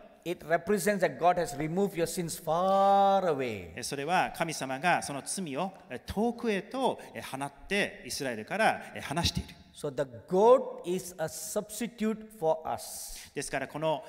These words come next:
Speaker 2: えー、ヤギは、えー、まあ、スケープゴート、身代わりのヤギとなっているわけですね。
Speaker 1: In the same manner,
Speaker 2: 同じように、
Speaker 1: the Lord Jesus Christ became our substitute.
Speaker 2: えー、主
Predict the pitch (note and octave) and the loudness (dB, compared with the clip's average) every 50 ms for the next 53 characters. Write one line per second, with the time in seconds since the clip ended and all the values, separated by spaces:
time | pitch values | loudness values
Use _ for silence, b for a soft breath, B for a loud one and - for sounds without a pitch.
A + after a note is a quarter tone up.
0 | B B - B2 B2 B2+ C3+ C#3+ B2+ A#2+ A#2 C#3 F3 F3+ C3+ A2 F#2 B B B | B B -6 -4 0 0 0 0 0 -2 0 2 4 4 4 2 -2 B B B
1 | - A#2+ A#2 F#2+ E2 - - - - - - D#3 C3+ B2+ - B2 A2+ B2 G#2+ G#2 | -8 -8 -6 -8 -8 -10 -6 -6 -4 -4 -2 -4 -4 -6 -6 -6 -4 -4 -6 -6
2 | - G2+ - - - C3+ C#3 C#3 E3 D#3+ D#3+ D#3 D3+ D#3 E3+ F#3 E3 G#2+ F2+ - | -8 -16 -18 -18 -16 -10 -4 -2 0 0 0 0 -2 -4 -4 -4 -4 -4 -6 -6
3 | B2 C#3 F3+ E3 - - G2 F#2 - - - F2 - - - - - - C#3 C3+ | -4 -2 -2 -2 -4 -8 -12 -14 -16 -16 -16 -16 -16 -18 -18 -10 -6 -6 -4 -4
4 | C#3+ C3+ - - - - D#3+ D#3 D#3 D3+ C#3 B2+ B2 A#2+ A2 G2+ F2+ E2+ F2 E2 | -4 -4 -4 -6 -4 -2 0 0 0 -2 -4 -4 -4 -4 -4 -6 -6 -8 -12 -14
5 | - B B B B - C3 C#3+ C#3+ B2+ C3+ C#3 C3 C#3 G3+ - - - - - | -16 B B B B -10 -6 -6 -4 -4 -2 -4 -4 -4 -6 -8 -10 -16 -20 -20
6 | - - _ _ _ _ - - A#2 B2 C3+ D3 D#3 D3+ C3 A2+ A2 C#3+ D#3 D#3 | -20 -20 _ _ _ _ -10 -8 -6 -2 0 0 0 -2 -4 -8 -10 -8 -8 -8
7 | D3 - E3 D#3+ - - - - C#3+ D3+ D3 D3 - A#2+ A#2 B2 - - C3+ C3+ | -6 -6 -8 -8 -8 -10 -8 -4 -2 -2 -2 -4 -6 -10 -14 -12 -8 -6 -6 -6
8 | C#3 C3+ - C3 B2 B2+ B2+ - - - A2 - - - G#2 - - G2+ F2+ b | -6 -8 -8 -10 -8 -8 -10 -10 -12 -12 -12 -12 -14 -16 -16 -14 -14 -14 -14 b
9 | b b b b - A#2+ A#2 G#2+ - - - - - G3+ F#3+ - | b b b b -8 -8 -6 -4 -4 -4 -4 -2 0 0 0 -2